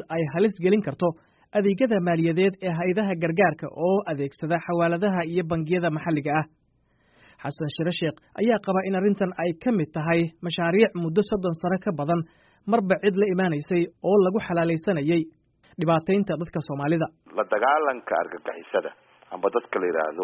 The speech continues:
Speaker 2: waxbay argagixiyaan. Waa mashruuc argagaxu waa da-, waa in laga hortagaa, waa in intelligence la helaa, in la magaciisa. Laakiin macnaheeda maaha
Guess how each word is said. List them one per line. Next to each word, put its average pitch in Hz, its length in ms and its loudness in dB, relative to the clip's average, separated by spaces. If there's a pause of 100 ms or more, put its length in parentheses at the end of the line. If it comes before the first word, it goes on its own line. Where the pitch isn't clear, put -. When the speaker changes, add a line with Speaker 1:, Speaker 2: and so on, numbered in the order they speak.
(140)
Speaker 2:
waxbay 90 400 -4 (260)
argagixiyaan. 92 680 -4 (420)
Waa 101 180 0
mashruuc 98 480 -2
argagaxu 90 560 -8
waa 82 240 -2
da-, - 180 -4
waa 92 140 -6
in 104 80 -8
laga 98 160 -2
hortagaa, 98 500 -2 (100)
waa 90 200 -10
in 92 140 -16
intelligence 92 480 -10
la 90 160 -6
helaa, 92 260 0
in 98 120 -16
la 92 80 -10
magaciisa. 82 360 -14 (400)
Laakiin 113 320 -2
macnaheeda 113 560 0
maaha 92 380 0